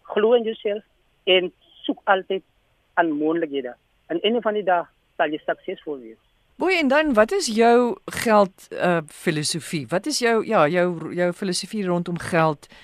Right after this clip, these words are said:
Speaker 2: Hoe 'n mens met jou geld moet leef, hoe jy dit moet hanteer en ook jou spaarfilosofie?
Speaker 1: Jy moet vir jouself sê,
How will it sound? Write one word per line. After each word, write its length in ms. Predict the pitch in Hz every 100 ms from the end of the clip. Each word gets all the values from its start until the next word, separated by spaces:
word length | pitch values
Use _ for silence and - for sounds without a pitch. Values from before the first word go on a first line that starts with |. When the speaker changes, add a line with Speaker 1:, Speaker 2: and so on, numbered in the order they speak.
| - - - _
Speaker 2:
Hoe 180 | 156 190
'n 40 |
mens 360 | 190 185 170 -
met 180 | 185
jou 120 | 180 175
geld 260 | 196 185
moet 160 | 196 165
leef, 240 | 156 170
hoe 80 | 165
jy 100 | 185
dit 120 | 175
moet 140 | 170 165
hanteer 480 | 156 - 202 185
en 120 | 180 117
ook 120 | 208
jou 160 | 208
spaarfilosofie? 1160 | 180 - - 220 202 185 160 139 131 131 - - _ _ _ _ _ -
Speaker 1:
Jy 140 | 165
moet 140 | 233
vir 100 | 247
jouself 440 | 226 220 - 190 196 -
sê, 220 | 139 131